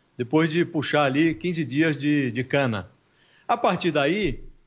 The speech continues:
Bolsonaro passou vinte e oito anos usufruindo das delícias da democracia. Ele emendou um mandato de deputado atrás do outro. Graças ao antipetismo, que explodiu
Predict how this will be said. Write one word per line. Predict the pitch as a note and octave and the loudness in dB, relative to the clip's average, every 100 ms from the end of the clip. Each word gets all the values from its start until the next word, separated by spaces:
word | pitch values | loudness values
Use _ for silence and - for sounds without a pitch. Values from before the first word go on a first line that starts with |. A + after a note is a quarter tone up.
| _ _ _ | _ _ _
Bolsonaro | B2+ F3 F3 E3 F#3 G3+ | -4 -2 -2 0 2 2
passou | F3+ E3+ F#3 | 0 0 -2
vinte | D#3 D#4+ G4+ - | 0 -2 -2 0
e | |
oito | G3+ C#4 - F3 | 2 2 0 -4
anos | G3+ G3 C#3 A2+ - _ | -4 -4 -10 -14 -20 _
usufruindo | E3 F3 A3+ G#3+ E3+ G#3 G#3 C#3+ G#2 - _ | -10 -6 -6 -2 0 0 0 -2 -4 -14 _
das | D#3 E3 | -2 0
delícias | D3+ F#3 A#3+ B3+ A#3 F#3+ | 0 2 0 0 -2 0
da | G#3 | 0
democracia. | G3+ G#3+ G#3+ G3+ - E3+ C3 G2 - _ _ _ _ _ | 0 0 -2 -6 -6 -6 -6 -8 -20 _ _ _ _ _
Ele | C#3+ F3 | -4 -2
emendou | G3 F3+ E3+ G#3 | 0 2 2 2
um | |
mandato | G3+ D#3+ F3 F#3+ E3+ | 0 0 0 0 -4
de | D3+ | -6
deputado | D#3+ D#3+ - E3+ F#3+ | -6 -6 -2 -2 -2
atrás | F#3+ F#3+ F#3 | -4 -4 -4
do | G3 | -2
outro. | D3+ B2+ - _ _ | -2 -4 -10 _ _
Graças | C#3+ F3+ B3 B3+ - G#3 - - | -2 0 2 0 -2 -2 -4 -4
ao | F3 E3+ | 0 2
antipetismo, | B3 C4+ G#3 G3 D#3+ - D#3 D3+ C#3 | 2 0 -6 -4 -4 -4 -6 -4 -6
que | C3+ | -6
explodiu | A3+ - B3 A3 E3+ D4+ A3 - | -6 -2 0 2 4 4 2 -2